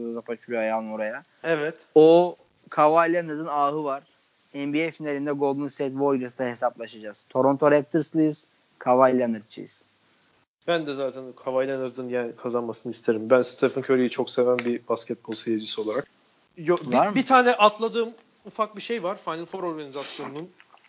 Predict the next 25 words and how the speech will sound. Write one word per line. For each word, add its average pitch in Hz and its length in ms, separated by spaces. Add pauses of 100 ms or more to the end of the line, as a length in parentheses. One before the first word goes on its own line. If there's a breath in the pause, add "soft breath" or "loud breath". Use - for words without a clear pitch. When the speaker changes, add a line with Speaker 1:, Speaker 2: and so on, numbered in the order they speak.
(340)
Speaker 2:
nasıl 151 260
ol-, 139 260
olduğu. 123 500 (640)
Böyle 147 180
bir 135 60
Speaker 1:
Onu 123 140
Speaker 2:
Final 139 120
Four 143 200
organizasyonu 139 560
gider 131 340
mi, 117 260
gitmez 131 440
mi, 117 100
süper 135 340
Speaker 1:
onu, 123 120
Speaker 2:
mi 120 60
veya 123 240
değil 127 120
Speaker 1:
onu, 127 180
Speaker 2:
mi? 131 120
Speaker 1:
onu, 127 200
onu 127 280
Bahar 117 240
anlatsın. 107 540 (500)
Speaker 2:
Ee, 151 40